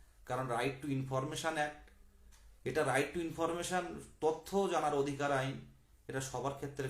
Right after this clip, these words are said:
সম প্রযোজ্য, এটা ভারত সরকারের। সুতরাং এটা দিতে বাধ্য, না দিলে ফার্স্ট অ্যাপিল, সেকেন্ড অ্যাপিল পরপর আছে। সুতরাং আরটিআইগুলো করে রাখছি একটাই কারণে,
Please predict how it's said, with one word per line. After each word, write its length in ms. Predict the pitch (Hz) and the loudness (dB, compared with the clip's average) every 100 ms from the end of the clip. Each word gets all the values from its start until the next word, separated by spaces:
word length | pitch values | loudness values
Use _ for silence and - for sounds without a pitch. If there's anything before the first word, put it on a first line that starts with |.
| - | -4
সম 260 | 120 110 104 | -6 -4 -4
প্রযোজ্য, 420 | 95 90 90 92 - - - - - - - - - - - | -6 -6 -6 -8 -14 -18 -20 -20 -20 -20 -20 -20 -20 -20 -10
এটা 160 | 123 | -4
ভারত 220 | 113 117 | -2 -2
সরকারের। 600 | - 139 131 147 151 - - - - - - - - - | -2 -2 0 0 -2 -6 -20 -20 -20 -20 -20 -20 -20 -12
সুতরাং 400 | 120 135 143 139 - - - _ - - - _ - | -4 0 2 0 -10 -20 -20 _ -20 -20 -20 _ -6
এটা 280 | 113 135 | -2 0
দিতে 360 | 147 131 131 151 | 0 -2 0 2
বাধ্য, 360 | - 143 151 170 | 4 2 2 -2
না 260 | 170 131 | 0 0
দিলে 220 | 131 143 | 2 0
ফার্স্ট 320 | 160 131 127 - | 0 -2 -2 -2
অ্যাপিল, 260 | 147 151 | -4 -6
সেকেন্ড 300 | 143 - 123 | -8 -8 -6
অ্যাপিল 200 | 120 135 - | -6 -6 -6
পরপর 300 | 101 - 92 | -6 -4 -4
আছে। 180 | 95 - | -4 -6
সুতরাং 260 | 135 175 | -6 -2
আরটিআইগুলো 680 | 156 151 - 175 165 165 185 | 4 2 2 2 2 4 2
করে 200 | 185 170 | 2 2
রাখছি 300 | 170 175 - | 2 2 2
একটাই 300 | 165 - 180 | 0 2 2
কারণে, 360 | 180 175 175 | 4 2 0